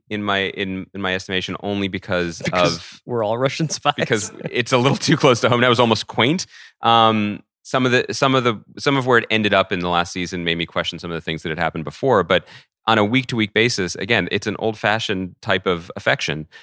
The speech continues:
Speaker 1: I truly loved its, its just narrow, narrow focus on the emotional contours of a marriage. And, and week to week, getting that type of storytelling with actors like Kerry Russell and especially Matthew Rhys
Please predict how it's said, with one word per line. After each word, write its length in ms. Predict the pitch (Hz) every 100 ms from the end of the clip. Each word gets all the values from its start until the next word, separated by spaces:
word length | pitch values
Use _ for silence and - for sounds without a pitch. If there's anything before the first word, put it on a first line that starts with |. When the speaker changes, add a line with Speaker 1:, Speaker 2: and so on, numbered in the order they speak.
| _ _ -
Speaker 1:
I 220 | 104 92 -
truly 500 | - - 120 120 120
loved 400 | 101 95 95 87 -
its, 220 | 87 - 87 85 87 _
its 280 | 98 98 -
just 260 | - 90 95
narrow, 560 | 92 92 95 104 107
narrow 400 | 104 90 87 90
focus 580 | 87 85 87 87 78 - -
on 120 | 85
the 80 | 82
emotional 480 | 80 80 80 82 78
contours 540 | - 80 76 78 73 -
of 80 | 76
a 60 | 71
marriage. 440 | 67 53 - - _ -
And, 240 | 87 87 -
and 200 | 85 82
week 220 | 98 95
to 120 | -
week, 280 | 90 85 - _ _ _ _
getting 300 | - 95 98
that 200 | 87 85
type 220 | - 85 85
of 80 |
storytelling 580 | - 85 78 82 76 73
with 120 | 78
actors 440 | 71 78 - 80 -
like 140 | 73
Kerry 220 | - 76
Russell 340 | 71 71 - 71
and 80 | 71
especially 360 | - 73 78
Matthew 280 | 67 64 73
Rhys 300 | 69 71 -